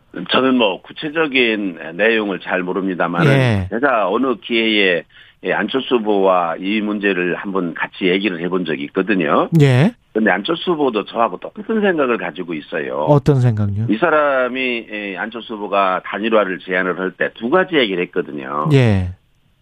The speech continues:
Speaker 1: 공동 가치, 정책,
Speaker 2: 예.
Speaker 1: 예, 정치 교체, 시대 교체, 정치 개혁, 뭐 이런 것들을 또 뭐 연금 개혁이라든지 이런 것들을 같이 의논을 하자.
Speaker 2: 그렇죠.
Speaker 1: 그게 첫 번째였습니다.
Speaker 2: 예.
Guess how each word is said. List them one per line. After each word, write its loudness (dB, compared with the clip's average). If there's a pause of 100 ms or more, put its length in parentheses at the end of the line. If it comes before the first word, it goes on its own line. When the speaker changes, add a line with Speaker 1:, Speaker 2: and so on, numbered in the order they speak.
Speaker 1:
공동 2
가치, -8 (540)
정책, 0 (180)
Speaker 2:
예. 4
Speaker 1:
예, -4
정치 0
교체, -2 (100)
시대 -2
교체, -2
정치 -4
개혁, 0 (380)
뭐 -6
이런 0
것들을 -4
또 0
뭐 0
연금 2
개혁이라든지 0
이런 0
것들을 0
같이 -4
의논을 0
하자. -2
Speaker 2:
그렇죠. 2
Speaker 1:
그게 2
첫 -14
번째였습니다. -4
Speaker 2:
예. 4